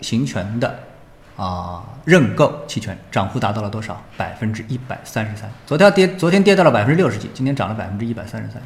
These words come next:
就全部都涨回来了，还有更多啊，可能是有找头啊。但是我们具体看它的走势是不是有找头呢？就不一定了啊。这个从具体图形上来看，基本上就是等于完全收复啊，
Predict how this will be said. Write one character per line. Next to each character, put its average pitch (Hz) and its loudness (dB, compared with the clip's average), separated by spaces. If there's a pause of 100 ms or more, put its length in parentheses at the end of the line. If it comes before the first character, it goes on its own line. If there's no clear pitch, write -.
就 104 -14
全 160 2
部 202 6
都 220 8
涨 107 8
回 143 4
来 165 8
了， 123 4
还 123 -2
有 120 -2
更 117 0
多 - -2 (220)
啊， 127 -10 (180)
可 - -8
能 110 -2
是 123 -2 (380)
有 139 2
找 - 0
头 104 -6 (640)
啊。 - -10 (260)
但 147 -2
是 143 2
我 151 4
们 131 4
具 180 2
体 123 2
看 143 4
它 135 2
的 131 0
走 117 -6
势 123 -6
是 135 -2
不 139 0
是 120 -2
有 107 0
找 104 -6
头 85 -14
呢？ 90 -12 (200)
就 110 -12
不 104 -8
一 101 -8
定 107 -6
了 - -14
啊。 95 -14 (200)
这 113 -6
个 98 -8
从 120 0
具 220 6
体 131 6
图 123 0
形 139 4
上 120 6
来 113 2
看， 110 -2 (880)
基 127 0
本 107 0
上 98 -4
就 110 -2
是 107 -8
等 95 -6
于 101 -8
完 104 -4
全 120 0
收 139 0
复 - -6 (320)
啊， 110 -4